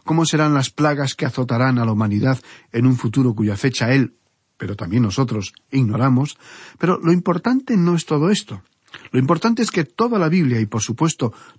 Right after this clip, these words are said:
todo el Apocalipsis señala en una sola dirección, Jesús. Él es el Hijo de Dios. Dios creó todo el universo para él. Y Dios le envió a esta tierra para cumplir la última oportunidad de rescate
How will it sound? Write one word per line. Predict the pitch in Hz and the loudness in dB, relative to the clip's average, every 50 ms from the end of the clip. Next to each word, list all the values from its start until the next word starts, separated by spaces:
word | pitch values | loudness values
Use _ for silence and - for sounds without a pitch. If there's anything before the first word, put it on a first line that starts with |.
| _ _ _ | _ _ _
todo | - 190 185 160 | 2 2 4 4
el | 147 127 | 2 2
Apocalipsis | 120 110 123 113 117 127 156 196 - - - 180 160 - - - - - - | 2 0 -2 -2 2 2 2 2 0 -2 -2 -2 -4 -4 -8 -16 -20 -20 -12
señala | - - - 147 135 147 185 196 185 180 175 - - | -6 -2 0 2 2 2 2 2 2 0 -2 -2 0
en | 147 135 | 2 2
una | 143 147 135 | 2 2 2
sola | 127 - 123 117 113 | 0 0 -2 0 0
dirección, | 107 104 101 104 - - - - - 104 _ _ _ _ | -2 -2 -4 -6 -8 -10 -12 -12 -12 -14 _ _ _ _
Jesús. | - - 123 - - 127 104 - - - _ _ _ _ _ _ - - - _ _ _ _ - | -6 -4 -2 0 0 -2 -2 -4 -12 -14 _ _ _ _ _ _ -20 -20 -20 _ _ _ _ 0
Él | 151 170 | 2 2
es | 180 170 - | 2 2 0
el | 170 160 | 0 0
Hijo | 175 160 - 160 | 0 0 0 0
de | 143 139 123 | 0 2 0
Dios. | 107 95 87 90 - - - _ _ _ _ _ _ _ _ _ | 0 -4 -6 -8 -14 -16 -16 _ _ _ _ _ _ _ _ _
Dios | - 117 120 147 175 190 185 - | -4 0 2 2 2 2 0 -2
creó | - 165 156 165 170 165 | -2 0 0 0 0 -2
todo | - _ _ 175 175 175 165 | -4 _ _ 0 0 2 2
el | 160 | 2
universo | 151 151 151 147 147 160 160 147 - - 117 107 | 2 2 2 2 2 0 -2 -2 -4 -6 -6 -6
para | 113 104 104 95 92 | -6 -8 -6 -6 -8
él. | 98 95 95 - _ _ _ - - _ _ _ | -8 -10 -12 -16 _ _ _ -20 -20 _ _ _
Y | - 147 139 | 0 0 2
Dios | 135 160 185 202 208 202 | 2 2 2 0 2 0
le | 190 180 | 0 2
envió | 175 170 160 160 165 180 180 170 | 2 2 2 2 2 2 2 0
a | 170 | 0
esta | 165 - 170 151 | -2 -2 -6 -6
tierra | - 185 180 180 175 170 156 | -2 -4 -2 -2 -2 -4 -2
para | - 151 147 147 143 | -2 -2 -2 -2 -2
cumplir | - 147 143 139 135 131 185 208 208 208 | 0 0 0 0 0 0 0 -2 0 0
la | 170 156 156 | 0 0 2
última | 160 165 156 175 165 156 147 | 0 0 0 0 2 2 0
oportunidad | 139 135 139 127 120 - 123 117 117 117 143 156 | 0 0 -2 -4 -2 -2 0 0 2 2 2 2
de | 147 135 123 | 2 0 -2
rescate | - 127 123 - - - - 190 202 _ - 220 220 | -2 -4 -6 -6 -6 -6 -6 -6 -6 _ -10 -10 -10